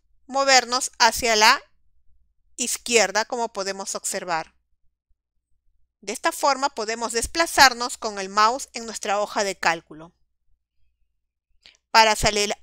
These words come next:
acelerar el desplazamiento, podemos mover el puntero del mouse fuera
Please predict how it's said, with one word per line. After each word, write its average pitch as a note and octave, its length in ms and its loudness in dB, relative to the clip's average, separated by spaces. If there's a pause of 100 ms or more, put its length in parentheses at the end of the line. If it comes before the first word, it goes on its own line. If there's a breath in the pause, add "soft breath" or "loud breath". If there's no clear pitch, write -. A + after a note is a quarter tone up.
acelerar G3+ 520 2
el F4 120 2
desplazamiento, A#3 1000 -6
podemos A3+ 420 -6
mover A#3 480 0
el F#3+ 160 -8
puntero A3 720 0 (760)
del B3+ 260 0
mouse C#4 560 2 (520)
fuera D4 680 6